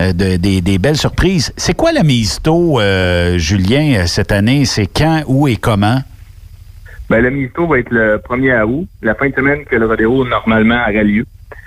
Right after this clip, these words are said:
Speaker 2: Euh, c'est vraiment, ça, c'est une fin de semaine qu'on veut rendre hommage à notre festival parce que, euh, il va y avoir des petites surprises cette journée-là, là, on peut pas trop en parler encore,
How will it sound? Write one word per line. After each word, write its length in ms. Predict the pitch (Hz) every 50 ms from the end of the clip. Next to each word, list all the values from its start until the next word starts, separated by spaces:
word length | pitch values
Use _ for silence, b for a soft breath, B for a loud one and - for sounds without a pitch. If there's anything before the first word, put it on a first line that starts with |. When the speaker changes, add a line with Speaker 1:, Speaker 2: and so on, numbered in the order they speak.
| B - - 95
Speaker 2:
Euh, 80 | 95 -
c'est 80 | - 110
vraiment, 360 | 110 110 110 113 117 120 117 - -
ça, 80 | 139 135 -
c'est 100 | 131 123
une 160 | 117 117 117
fin 120 | 131 127 120
de 40 |
semaine 280 | 120 120 123 123 123 120
qu'on 140 | 117 117 113
veut 140 | 110 117 113
rendre 280 | 113 120 120 117 117 110
hommage 280 | 110 117 120 117 107
à 60 | 110
notre 180 | 107 104 101 -
festival 480 | - 104 - - - - 104 110 113 110
parce 160 | - 107 101 - - -
que, 280 | - 123 117 117 117 117 - - b b b b b b b b - -
euh, 320 | - 90 87 85 85 87 87
il 80 | 104 110
va 60 | 117
y 40 | 120
avoir 180 | 123 135 143
des 100 | 143 135
petites 180 | - - - -
surprises 440 | - 139 - - - 143 156 156 143 135
cette 140 | - 123 123
journée-là, 440 | 123 123 127 123 117 120 131 143 151
là, 100 | 139 123
on 80 | 113 107
peut 100 | 113 104
pas 160 | - 120 113
trop 300 | - - - 127 131 131
en 140 | 123 120 117
parler 380 | - 120 110 113 120 127 127
encore, 440 | 120 117 110 107 - 117 123 139